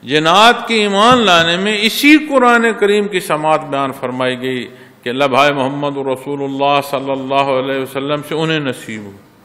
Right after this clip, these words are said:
ये नहीं बयान फरमाया जा गया कहीं कि उन्हें भी कोई कलाम ज़ाती अता फरमा। कैसी रहनुमाई थी हमसे पहले, अल्लाह बेहतर जानता है। हमें क्या जानने की ज़रूरत है जो हमारे लिए हो।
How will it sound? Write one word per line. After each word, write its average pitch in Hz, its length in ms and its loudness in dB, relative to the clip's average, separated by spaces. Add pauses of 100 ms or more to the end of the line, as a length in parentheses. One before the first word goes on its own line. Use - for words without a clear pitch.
(120)
ये 127 140 -4
नहीं 185 160 -4
बयान 240 220 -2
फरमाया 175 460 2
जा 143 160 -4
गया 131 240 -2
कहीं 117 260 -8
कि 117 100 -10
उन्हें 131 300 -6
भी 135 100 -10
कोई 120 120 -18
कलाम 110 340 -6
ज़ाती 98 320 -12
अता 92 260 -14
फरमा। - 280 -20 (1200)
कैसी 190 400 2
रहनुमाई 240 600 4
थी 240 160 -2
हमसे 233 380 0
पहले, 233 360 0 (880)
अल्लाह 139 280 0
बेहतर 107 340 -8
जानता - 460 -20
है। - 100 -20 (760)
हमें 208 280 2
क्या 240 220 6
जानने 220 460 2
की 226 180 -4
ज़रूरत 214 520 0
है 208 260 -4
जो 147 100 -2
हमारे 127 380 -4
लिए 101 200 -12
हो। 90 160 -18